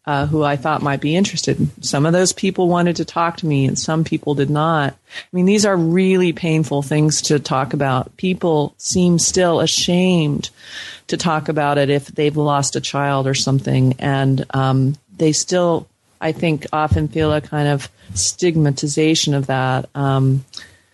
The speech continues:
so what I did was I, I mean, I just followed every lead, uh, tried to approach everybody in, with a spirit of respect,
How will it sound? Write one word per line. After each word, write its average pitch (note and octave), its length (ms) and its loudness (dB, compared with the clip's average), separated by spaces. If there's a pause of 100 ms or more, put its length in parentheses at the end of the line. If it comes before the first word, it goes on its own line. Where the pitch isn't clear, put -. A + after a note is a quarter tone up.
(120)
so G3 500 0 (1900)
what A3 200 0
I A#3+ 160 2
did C#4+ 200 0
was A3+ 200 2
I, F#3 200 2
I F#3+ 80 -2
mean, F#3+ 160 0
I F#3 100 2
just F#3+ 300 -2 (120)
followed G3 320 0
every F#3+ 240 0
lead, G3 580 2 (560)
uh, D#3 420 0 (520)
tried F#3+ 380 -2
to G3 60 -4
approach F3+ 400 -2
everybody F3 640 0
in, D#3 200 -2 (200)
with E3 180 0
a D#3 80 2
spirit F#3 380 0
of D#3+ 160 -2
respect, D#3 600 -4